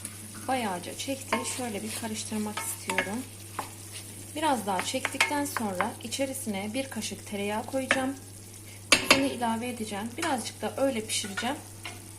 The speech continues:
Ve mis gibi, lokum gibi etim hazır. Etim bu şekilde arkadaşlar. Bakın çok güzel kavruldu. Bu şekilde güzel pamuk gibi bir,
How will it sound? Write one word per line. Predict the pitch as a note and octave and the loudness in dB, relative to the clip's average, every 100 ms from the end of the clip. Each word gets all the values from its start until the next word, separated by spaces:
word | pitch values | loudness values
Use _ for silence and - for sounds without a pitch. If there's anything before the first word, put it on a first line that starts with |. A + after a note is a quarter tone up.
| - - A#3+ | -14 -8 -2
Ve | B3 C#4+ - - - - - - | 0 -2 -8 -14 -14 -16 6 10
mis | C#4 D#4+ C#4 - - | 10 10 6 6 2
gibi, | A3+ B3+ D4 A3+ | 0 2 2 0
lokum | A3 - C4+ A#3 | -2 0 0 0
gibi | G#3 G3+ C#4+ - - - - - - | -2 -2 -4 -6 -14 -16 -16 -10 -6
etim | A3+ - C4 - | -4 -2 -2 -2
hazır. | G3+ - - - - - - - - - - - - - - - - - | -4 -4 -4 -6 -8 -10 -10 -10 -12 -12 -10 -10 -10 -10 -10 -10 -4 0
Etim | A#3+ - C#4+ C4+ | 2 2 2 2
bu | C4+ | 2
şekilde | - A3+ - G3+ F#3+ | 6 6 6 6 10
arkadaşlar. | A3 F#3+ G3+ A3 G3+ G3 - - G3+ F3+ | 10 10 4 0 0 0 4 4 4 2
Bakın | A3+ - - G3+ B3 - - - - - - - - - - - | 2 0 0 2 2 2 -2 -2 -2 -2 2 4 4 2 -2 2
çok | C4 C4 - | 2 2 0
güzel | A3 - G3 A3 - | 2 4 4 4 0
kavruldu. | A#3 G#3 G3 G3+ G3 F3+ F#3+ G3+ G#3 - - - - - A#3+ | 4 4 6 4 0 0 2 2 0 -2 -2 -4 0 4 4
Bu | D4 | 4
şekilde | D4+ - A#3 G#3 G#3+ | 4 4 2 2 2
güzel | G#3 - B3 A#3 A3+ B3+ - - - - - A#3+ | 2 6 8 8 6 2 -2 -2 0 0 2 2
pamuk | A#3+ D4+ - - | 4 4 0 0
gibi | G#3+ G3+ | 0 2
bir, | G3+ G3 | 2 0